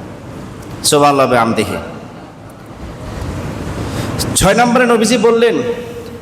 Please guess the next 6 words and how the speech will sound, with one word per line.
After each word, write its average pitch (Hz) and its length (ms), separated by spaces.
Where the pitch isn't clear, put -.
যারা 160 360
আতুল 185 380
আশজার, 156 560
বৃক্ষরোপণ 180 680
করা। 135 240
বৃক্ষরোপণ 240 720